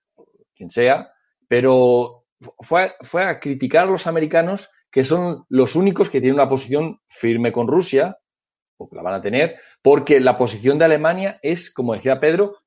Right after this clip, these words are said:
totalmente blandiblue, totalmente, mm, interesera en, en, se lo, se lo decía Trump en, en, cuando la cumbre de la otan a Merkel,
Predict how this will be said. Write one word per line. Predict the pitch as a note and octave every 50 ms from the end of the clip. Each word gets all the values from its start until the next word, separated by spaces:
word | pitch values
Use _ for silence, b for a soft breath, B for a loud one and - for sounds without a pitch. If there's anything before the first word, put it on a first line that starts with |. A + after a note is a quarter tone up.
| _ _ -
totalmente | - C3 C3 C3 - D3+ D#3 D#3+ E3+ F3+ F#3 F#3 F3 - E3+ D3+ C#3
blandiblue, | C3 B2 C3+ C3+ C3 C3 C3 B2+ B2+ C3+ D#3+ G3 A3+ B3+ C4 - _ _ _ _ _ _ -
totalmente, | B2+ B2 B2 C#3+ C#3 C#3+ D3+ D3+ D#3 D#3 C3+ D#3+ D3+ D3+ D3+ D3+ D3 D3 C#3+ C#3+ C#3+ C3+
mm, | C3+ C3 C3 B2+ B2 A#2+ A#2+ A#2 A2+ A2 G#2+ G#2+ -
interesera | - D3+ C3 B2+ C#3 B2+ A#2+ A#2 - D3+ E3 D3+ B2 G2 F#2+ - _
en, | - A#2+ A#2 A#2 A2+ G#2+ G#2 G2 - _ _ -
en, | A2 A2 B2 C3 - _
se | C3 A#2+ C3+
lo, | C3+ C3 B2+
se | B2 C3+ B2+ - B2+
lo | A#2+
decía | A#2+ A#2 A#2+ G3+ G#3 G#3
Trump | - A#3 A#3 F3 A#2+ - _ _ _ _ _
en, | - D3 D3 D3 D3+ D3 D3 D3 D3 D3+
en, | C3 C#3+ C#3+ C#3+ C#3+ C#3 C3+ C3+ C3 C3
cuando | B2+ C3 B2 B2 B2
la | A#2+ A#2+ A2+
cumbre | - D#3+ E3+ D#3+
de | C#3 C3
la | B2+ B2+
otan | D#3 E3 - C3 B2
a | B2
Merkel, | D#3+ E3 G3+ - D#3 A#2+ A2 -